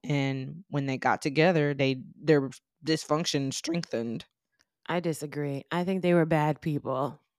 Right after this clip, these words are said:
Speaker 1: You think they were bad people?
Speaker 2: He was targeting women.
Speaker 1: Well, no, no, no, no, no.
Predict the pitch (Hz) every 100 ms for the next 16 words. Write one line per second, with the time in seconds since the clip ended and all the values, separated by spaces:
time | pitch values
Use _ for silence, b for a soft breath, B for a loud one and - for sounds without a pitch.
0 | _ _ - 359 403 381 359 370 381 370
1 | 381 381 381 _ _ _ 240 247 269 262
2 | - 208 214 220 202 190 170 160 143 143
3 | 147 - _ _ _ B B B 233 269
4 | 302 294 262 233 202 175 156 135